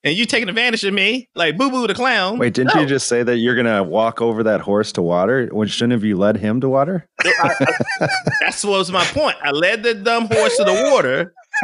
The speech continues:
Speaker 1: and the horse refused to drink. So I gotta
Speaker 2: Oh,
Speaker 1: be
Speaker 2: okay.
Speaker 1: kind to myself.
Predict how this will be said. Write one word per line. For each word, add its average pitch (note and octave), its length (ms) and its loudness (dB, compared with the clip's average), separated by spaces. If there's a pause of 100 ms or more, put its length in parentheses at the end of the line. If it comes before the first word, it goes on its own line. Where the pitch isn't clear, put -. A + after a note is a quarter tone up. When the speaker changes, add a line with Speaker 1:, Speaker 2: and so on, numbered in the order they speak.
(260)
Speaker 1:
and - 120 0
the - 100 0
horse - 280 0
refused F4 600 0
to A#3 120 -4
drink. E3 240 -2 (200)
So - 140 -2
I A3 140 0
gotta - 140 0
Speaker 2:
Oh, - 40 -4
Speaker 1:
be A3 80 -2
Speaker 2:
okay. - 140 -2
Speaker 1:
kind A#3 260 2
to - 140 0
myself. E4+ 640 0